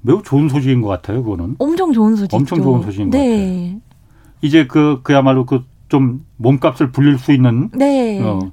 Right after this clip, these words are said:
Speaker 1: 넷플릭스를 통해서 이미 몸값을 증명을 했으니, 가치를 증명했으니
Speaker 2: 네.
Speaker 1: 그런 부분도 있을 수 있고.
Speaker 2: 네, 맞습니다.
Speaker 1: 아, 그런데 그런 얘기 들어보면은, 아, 케이비에스는 이게 드라마, 이 계속 하는 게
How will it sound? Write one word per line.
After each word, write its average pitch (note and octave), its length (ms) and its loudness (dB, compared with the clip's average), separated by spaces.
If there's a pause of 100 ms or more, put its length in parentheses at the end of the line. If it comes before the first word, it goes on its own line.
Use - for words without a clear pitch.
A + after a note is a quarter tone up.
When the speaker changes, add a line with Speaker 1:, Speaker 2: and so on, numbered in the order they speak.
Speaker 1:
넷플릭스를 C#3+ 560 -2
통해서 C3+ 280 0
이미 B2 220 2
몸값을 B2 720 -2
증명을 B2+ 360 0
했으니, A2 460 -4
가치를 B2 360 -4
증명했으니 A#2+ 440 -2 (120)
Speaker 2:
네. F3+ 320 -6 (580)
Speaker 1:
그런 C#3+ 200 -2
부분도 C#3+ 260 -2
있을 B2 180 -4
수 - 160 -8
있고. - 220 -6
Speaker 2:
네, A#3 260 0
맞습니다. E3+ 420 -10 (480)
Speaker 1:
아, F#2+ 140 -12
그런데 A2 240 -6
그런 E3 260 -4
얘기 F3+ 140 0
들어보면은, D3 640 0 (1400)
아, D2+ 180 -12
케이비에스는 F#3 540 -4
이게 C3+ 160 -2
드라마, C3 540 0 (840)
이 B2+ 140 -6
계속 - 340 -8
하는 E3+ 140 -6
게 F3 160 0